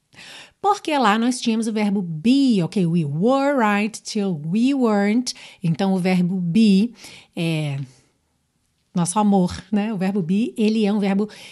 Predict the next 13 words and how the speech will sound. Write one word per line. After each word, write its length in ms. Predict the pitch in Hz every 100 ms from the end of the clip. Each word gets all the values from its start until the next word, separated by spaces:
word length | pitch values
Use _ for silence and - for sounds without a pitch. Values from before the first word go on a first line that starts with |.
| - _ -
que 140 | -
é 100 | 403
muito 320 | 349 339 359
autossuficiente. 1080 | 269 277 254 311 254 320 - 302 339 370 -
O 20 |
verbo 280 | 269 381 294
be 580 | 185 220 330 269 170 -
é 160 | 269 320
a 80 |
Miley 280 | 311 302 320
Cyrus 380 | 311 285 285 294
nessa 280 | 294 285 349
música. 520 | 285 294 208 - 233